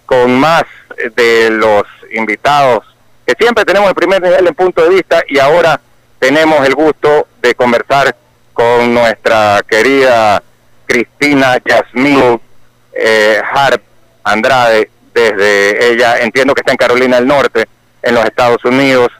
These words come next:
Nos podrá ratificar si es en Carolina del Norte o si en otro punto de los Estados Unidos. Pero antes, yo me encuentro, como les dije, acá en el Centro Técnico Municipal, eh, donde se ha hecho todo el tema de las donaciones de los kits alimenticios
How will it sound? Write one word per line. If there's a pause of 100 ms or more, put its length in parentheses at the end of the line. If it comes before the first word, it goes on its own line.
(380)
Nos
podrá
ratificar
si
es
en
Carolina
del
Norte
o
si
en
otro
punto
de
los
Estados
Unidos. (400)
Pero (400)
antes,
yo
me
encuentro,
como
les
dije,
acá
en
el
Centro
Técnico (460)
Municipal, (220)
eh,
donde
se
ha
hecho
todo
el
tema
de
las
donaciones
de
los
kits
alimenticios